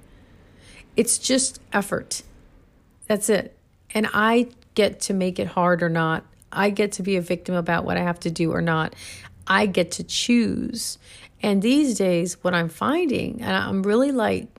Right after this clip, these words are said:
committed to choosing the effort to have it be from a different place, a place of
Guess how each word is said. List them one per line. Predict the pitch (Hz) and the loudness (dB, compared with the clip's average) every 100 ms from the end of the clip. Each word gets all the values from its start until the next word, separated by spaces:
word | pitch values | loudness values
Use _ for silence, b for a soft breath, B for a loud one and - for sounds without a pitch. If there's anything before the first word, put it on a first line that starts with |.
| _ _ _ | _ _ _
committed | - 208 202 254 254 | -4 0 2 2 0
to | - | -4
choosing | 180 - 196 220 220 208 175 175 190 B B B _ | -4 -4 -2 0 0 0 0 -2 -6 B B B _
the | 180 - | -6 -2
effort | - 220 - 214 - - | 0 -2 0 0 0 -6
to | 185 | -6
have | 175 185 190 | -4 -2 -4
it | 196 | -4
be | - 185 185 - - | -2 -2 -4 -8 -16
from | - - 196 | -12 -4 -2
a | |
different | 170 202 220 175 170 - | 0 -2 -2 -4 -6 -12
place, | - - 220 220 - - - - - B B B B B - | -20 -2 0 0 -2 -4 -4 -4 -8 B B B B B -14
a | 196 | -12
place | - 208 202 214 - - | -4 0 2 2 -2 -4
of | - 180 170 170 175 - | -2 2 2 0 -2 -6